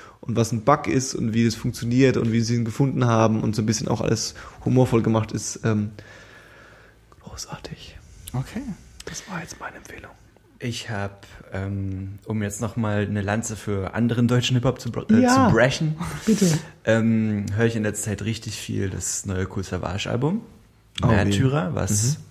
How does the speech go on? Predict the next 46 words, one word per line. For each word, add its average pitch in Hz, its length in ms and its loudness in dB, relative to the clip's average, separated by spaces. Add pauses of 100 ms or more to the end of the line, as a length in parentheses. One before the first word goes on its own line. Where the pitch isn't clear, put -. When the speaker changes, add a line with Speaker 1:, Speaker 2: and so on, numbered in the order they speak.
(120)
Speaker 1:
Mhm. - 60 -10
Speaker 3:
auch - 280 -8
noch 113 240 -4
gar 104 160 0
nicht 107 120 -4
so 113 140 -2
lange 143 220 0
her 151 180 2
ist, - 160 -4
Mitte 107 220 -2
November, 113 320 2
glaub 151 240 0
ich. - 200 -8
Speaker 2:
Mhm. 165 260 4 (1000)
Speaker 3:
Und 113 800 2 (800)
ist 117 160 -2
natürlich 127 520 4
jetzt 120 200 -2
unter 104 200 0
dem 104 160 0
ganzen 107 300 -2
Hafti-Hype, 123 460 0
den 117 140 2
wir 113 60 2
schon 117 160 0
besprochen 117 420 -2
haben, 113 240 2
so 110 80 -2
ein 110 40 -2
bisschen 107 220 -4
untergegangen, 131 640 4
aber 120 380 4
ich 110 140 -2
finde, 110 520 2 (760)
dass 110 200 0
er 107 60 0
ganz 117 220 0
schön 110 160 0
abgeliefert 147 640 0
hat. 160 260 -2 (180)
Speaker 2:
Mhm. 143 300 6 (200)
Speaker 3:
Und 101 320 2
es - 20 -6 (120)
ist - 60 -6
halt 98 200 -2
ein, 92 320 -4